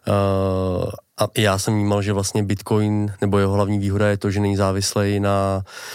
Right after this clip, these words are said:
eh, těch ostatních aktivech a na nějakým vývoji toho ek-, té ekonomiky.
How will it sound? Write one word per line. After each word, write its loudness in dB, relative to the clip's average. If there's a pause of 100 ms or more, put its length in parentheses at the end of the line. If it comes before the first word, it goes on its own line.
(260)
eh, 0
těch -2
ostatních 0
aktivech 0
a 0
na 2
nějakým 0
vývoji 0
toho 0
ek-, -10
té 0
ekonomiky. 0